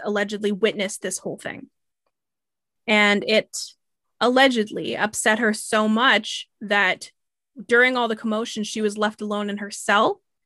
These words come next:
And she was then found in her cell shortly after, self-harming herself with, um, a piece of cloth around her neck. She was choking herself, and she had bounced her head off the floor so many times that she was bleeding.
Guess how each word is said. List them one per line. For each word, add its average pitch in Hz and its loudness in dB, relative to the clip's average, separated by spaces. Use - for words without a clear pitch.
And 214 4
she 233 -2
was 214 0
then 208 2
found 208 -2
in 214 -6
her 214 -6
cell 202 -4
shortly 202 -4
after, 202 -2
self-harming 214 -2
herself 202 -2
with, - -10
um, 196 0
a 214 -2
piece 220 0
of 202 -6
cloth 196 0
around 214 -6
her 220 -8
neck. 214 2
She - -8
was - -6
choking 214 0
herself, 254 2
and 214 0
she 214 -2
had 196 0
bounced 233 2
her 240 0
head 240 0
off 226 0
the 208 -12
floor 196 -4
so 202 -8
many 196 -8
times 196 -4
that 185 -12
she 202 -6
was 196 -8
bleeding. 147 -8